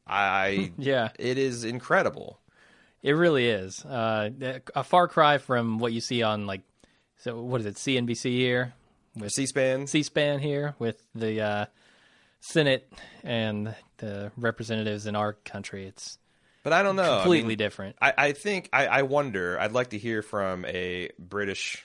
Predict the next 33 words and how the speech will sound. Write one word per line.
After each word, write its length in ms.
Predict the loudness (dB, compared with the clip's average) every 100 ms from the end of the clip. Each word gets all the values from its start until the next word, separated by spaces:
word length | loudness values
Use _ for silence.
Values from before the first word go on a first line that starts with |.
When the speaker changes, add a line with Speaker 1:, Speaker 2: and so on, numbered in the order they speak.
| _
Speaker 1:
citizen 680 | -10 -6 -6 -8 -10 -10 -10
about 380 | -4 -4 -4
what 220 | -6 -8 -6
they 100 | -10
think 300 | -6 -8 -6
about 340 | -8 -6 -8
this, 220 | -10 -12 -12
because 560 | -10 -6 -4 -6 -10 -18 _ _
maybe 340 | -2 -2 0 -2
we're 220 | 0 0
just 280 | -2 -6 -4
seeing 300 | -6 -6 -6
the 80 | -4
one 200 | -4 -4
percent 320 | -8 -8 -8
of 80 | -6
the 40 |
time 220 | -6 -6
that 140 | -8 -8
things 240 | -8 -8
are 100 | -10
really 480 | -10 -8 -8 -8 -10
exciting. 600 | -10 -6 -6 -6 -10 -16 -18 -4
Speaker 2:
Sure, 320 | 0 0 -4 -10
yeah. 220 | -10 -12 _ _ _ _ -12
Speaker 1:
You 80 | -8
know, 460 | -6 -4 -6 -8 _ -8
um, 680 | -4 -2 -4 -6 -8 -12 -16 _
and 800 | -8 -6 -6 -6 -6 -8 -10 -12 -14
we're 320 | -14 -6 -4 -2
not 220 | -2 -2
seeing 560 | -6 -6 -8 -8 -12 -16 -16
the 460 | -12 -10 -12 -14